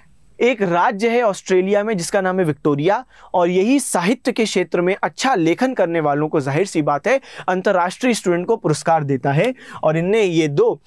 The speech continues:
महिलाओं को पुरस्कार मिला है, दोनों भारत से ही संबंधित हैं, वहां पर पढ़ने गई हैं, स्टूडेंट हैं। दिव्यांगना शर्मा और ऋतिका सक्सेना, इनको ही मिला ऑस्ट्रेलियाई विक्टोरियन प्रीमियर पुरस्कार। ये साहित्य के क्षेत्र में सम्मान दिया जाता है। आगे बढ़ते हैं,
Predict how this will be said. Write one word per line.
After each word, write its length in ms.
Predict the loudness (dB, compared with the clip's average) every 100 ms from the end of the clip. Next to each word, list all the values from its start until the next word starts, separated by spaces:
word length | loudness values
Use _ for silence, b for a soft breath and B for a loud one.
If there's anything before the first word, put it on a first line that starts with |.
| b b
महिलाओं 420 | -2 0 0 0
को 120 | 0 0
पुरस्कार 480 | 0 -2 0 -2
मिला 180 | 0 0
है, 160 | 2 2
दोनों 300 | 0 0 -2
भारत 280 | -2 -2 0
से 100 | -2
ही 60 |
संबंधित 500 | -2 -2 -2 -2 0
हैं, 60 | 0
वहां 220 | 0 -2
पर 160 | -2 -2
पढ़ने 380 | -2 -2 -2
गई 120 | 0 0
हैं, 120 | 0
स्टूडेंट 360 | 0 -2 0
हैं। 80 | 0
दिव्यांगना 440 | 0 0 0 0 -2
शर्मा 380 | 0 0 0 -2 B B B
और 160 | -2 -2
ऋतिका 300 | -4 -2 -2
सक्सेना, 520 | -2 -4 -2 0 0
इनको 240 | 0 0
ही 60 | 0
मिला 260 | 2 2
ऑस्ट्रेलियाई 600 | 2 0 -2 0 2 0
विक्टोरियन 600 | 0 -2 0 0 0 -2 -4 B B
प्रीमियर 340 | 0 2 2 0
पुरस्कार। 600 | 0 -2 0 0 0 -2 b b
ये 140 | 0
साहित्य 440 | 0 0 -2 -2 -4
के 120 | -2
क्षेत्र 300 | -2 -2 0
में 120 | -2
सम्मान 500 | -2 -2 0 0 0
दिया 180 | 0 0
जाता 260 | -2 -2
है। 100 | 0
आगे 160 | 0 0
बढ़ते 260 | -2 -2
हैं, 120 | -4